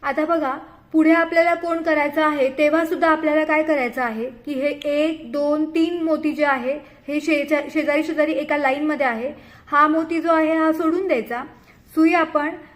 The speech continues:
या इकडच्या लाल मोत्यामधनं बाहेर काढायची अशा प्रकारे. आणि इथे जे स्टेप आपण केलेल्या आहेत, या सेम स्टेप तुम्हाला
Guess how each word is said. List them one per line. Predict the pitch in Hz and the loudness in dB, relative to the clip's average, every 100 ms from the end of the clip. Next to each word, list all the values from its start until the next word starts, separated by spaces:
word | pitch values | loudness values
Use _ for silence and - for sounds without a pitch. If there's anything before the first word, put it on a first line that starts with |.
| - | -12
या | 262 294 | -2 -2
इकडच्या | 302 311 311 294 359 | 0 0 0 2 2
लाल | 339 294 | 2 0
मोत्यामधनं | 294 285 277 269 262 262 | 0 -4 -4 -4 -4 -4
बाहेर | 240 226 | -4 -6
काढायची | 226 214 196 190 254 320 - _ _ _ _ _ _ _ _ _ _ - | -8 -8 -10 -12 -16 -18 -20 _ _ _ _ _ _ _ _ _ _ -12
अशा | 240 285 | -6 -4
प्रकारे. | 277 240 214 226 320 - - - | -4 -6 -6 -8 -10 -14 -20 -8
आणि | 262 277 | -2 0
इथे | 311 - 294 294 359 | -2 -4 -6 0 4
जे | 349 381 | 4 2
स्टेप | 381 359 349 | 0 -2 0
आपण | 320 320 320 | 2 2 2
केलेल्या | 311 285 285 302 | 0 0 2 4
आहेत, | 320 277 233 240 | 4 0 -4 -2
या | 277 | -2
सेम | 277 320 330 | 0 -2 -2
स्टेप | 359 - 359 277 - | -4 -2 0 0 -2
तुम्हाला | 294 294 285 254 | -4 -2 -2 -4